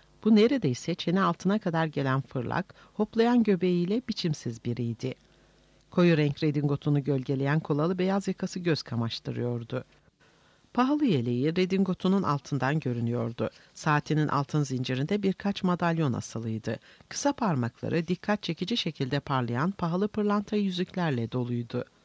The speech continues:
Ördek burunlu yeni ayakkabıları heybetli bir sesle gıcırdıyordu.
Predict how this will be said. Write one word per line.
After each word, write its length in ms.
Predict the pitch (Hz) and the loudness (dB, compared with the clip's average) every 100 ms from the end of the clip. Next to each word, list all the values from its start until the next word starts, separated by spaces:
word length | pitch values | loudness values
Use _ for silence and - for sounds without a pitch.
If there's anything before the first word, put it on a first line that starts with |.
| _ _ _ _ _ _ | _ _ _ _ _ _
Ördek 400 | 170 160 170 - | 2 4 2 2
burunlu 280 | 143 143 147 | 2 2 2
yeni 260 | 139 139 | 2 2
ayakkabıları 600 | 135 131 127 - 123 139 190 | 2 0 -2 -6 -2 0 2
heybetli 540 | 185 180 190 - 220 | 2 2 0 0 0
bir 100 | 208 | 0
sesle 400 | - 190 - 170 | 0 -4 0 -2
gıcırdıyordu. 920 | 151 127 127 120 - 117 120 - 123 | 0 -2 -2 -4 -2 -2 -2 -2 -4